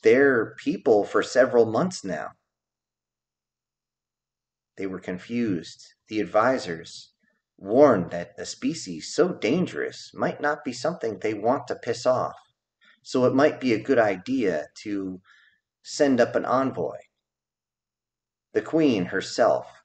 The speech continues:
said that she would go up and talk to them to work out trade negotiations between her planet and their species. The humans were a little confused. "We already have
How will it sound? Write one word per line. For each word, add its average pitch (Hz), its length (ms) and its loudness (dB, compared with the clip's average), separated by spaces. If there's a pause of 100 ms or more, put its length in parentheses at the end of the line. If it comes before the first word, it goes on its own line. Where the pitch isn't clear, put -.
said 117 260 0
that 117 160 4
she 151 320 -2
would 127 240 -2
go 123 220 6
up 117 240 6
and 104 120 -4
talk - 260 -2
to 101 100 -10
them 92 240 -8 (320)
to 135 100 2
work 143 260 8
out 117 220 4
trade 127 280 0
negotiations 95 920 -4
between 120 440 -4
her 147 220 4
planet 160 440 2
and 135 120 0
their 131 120 2
species. 127 720 -6 (1400)
The 107 80 -20
humans 120 420 2
were 104 180 2
a 98 60 -4
little 101 180 -2
confused. 98 600 -8
"We 120 180 -2
already 127 340 4
have 131 540 2